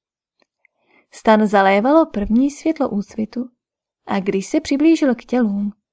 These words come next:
s hrůzou si uvědomil, že to nejsou pándovci. Bylo to pět Draupadiných synů. Pándovci v táboře vůbec být nemohli,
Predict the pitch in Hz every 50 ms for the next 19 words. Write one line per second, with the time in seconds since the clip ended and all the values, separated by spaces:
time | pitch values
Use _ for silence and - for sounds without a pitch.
0 | _ _ _ _ _ _ - - 214 226 - 180 180 185 202 254 302 330 320 -
1 | 320 - 208 202 190 202 202 214 214 226 247 254 254 262 269 240 233 226 196 190
2 | 190 190 190 196 - - 254 240 247 220 208 202 202 190 190 202 196 - _ -
3 | - 226 220 - _ _ _ _ _ _ _ _ _ _ _ _ _ _ _ _
4 | _ _ _ _ _ _ _ _ _ _ _ _ _ _ - 190 202 196 196 202
5 | 214 - 302 320 320 349 330 285 226 190 185 185 185 185 226 226 220 247 240 247
6 | 247 240 - - - 202 196 196 190 202 208 - _ _ _ _ _ _ _ _
7 | _ _ _ _ _ _ _ _ _ _ _ _ _ _ _ _ _ _ _ _
8 | _ _ _ - 208 196 196 196 196 185 202 208 226 - - 359 - - 220 208
9 | 214 226 233 285 277 - 220 196 202 190 190 196 233 226 233 269 269 254 240 220
10 | 220 247 233 196 202 208 208